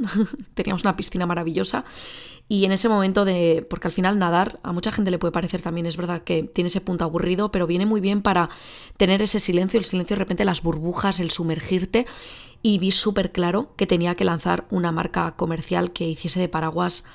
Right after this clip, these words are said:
en todo lo que estábamos haciendo y que tenía todo el sentido del mundo, porque yo hace dos años creé otra S L. Quería tener una S L para toda la parte de formación y otra S L para toda la parte de servicios.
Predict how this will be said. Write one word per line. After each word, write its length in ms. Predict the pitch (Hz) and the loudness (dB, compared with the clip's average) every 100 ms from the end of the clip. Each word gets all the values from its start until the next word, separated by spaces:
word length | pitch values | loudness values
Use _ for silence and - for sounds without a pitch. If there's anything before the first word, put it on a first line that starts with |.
| - - - | -20 -18 -2
en 160 | 185 | 2
todo 180 | 170 175 | 4 6
lo 80 | 180 | 4
que 80 | 175 | 2
estábamos 320 | - 170 165 | 0 0 0
haciendo 440 | 170 180 175 226 - - - | -2 0 0 0 -2 -18 -12
y 100 | - | 0
que 120 | 202 | 2
tenía 340 | 185 185 220 - | 4 4 2 4
todo 140 | 220 | 4
el 60 | 247 | 4
sentido 300 | 220 196 202 | 2 2 4
del 120 | 190 | 4
mundo, 260 | 175 196 202 | 2 2 0
porque 320 | 190 - 160 | 0 0 0
yo 220 | 175 196 | 2 0
hace 200 | - 170 | -2 0
dos 160 | 214 196 | 0 0
años 240 | 196 226 - | 0 -2 -2
creé 320 | 180 175 - | 0 0 0
otra 260 | - 180 175 | -2 0 0
S 240 | 165 196 | 0 0
L. 220 | 269 - 175 | 0 -2 -4
Quería 260 | 175 180 | -2 -2
tener 320 | 190 196 - - _ | 0 -2 -4 -12 _
una 260 | 196 190 185 | -4 -2 0
S 160 | 180 202 | 0 0
L 180 | 196 | 0
para 200 | 170 165 | 0 -2
toda 100 | 160 | 0
la 100 | 180 | -2
parte 200 | - - | -2 -4
de 40 | 190 | -4
formación 540 | 214 214 208 214 247 - - - - | -4 -2 2 2 0 -6 -18 -18 -8
y 100 | - | 2
otra 240 | 196 196 190 | 2 4 2
S 220 | 185 190 | 2 2
L 240 | 180 202 - - - | 2 0 -6 -14 2
para 220 | 196 180 | 6 6
toda 100 | 180 | 6
la 160 | 175 175 | 4 2
parte 240 | 180 185 | 0 0
de 100 | 190 | 0
servicios. 680 | - 165 190 214 - - | 0 2 0 -2 -4 -4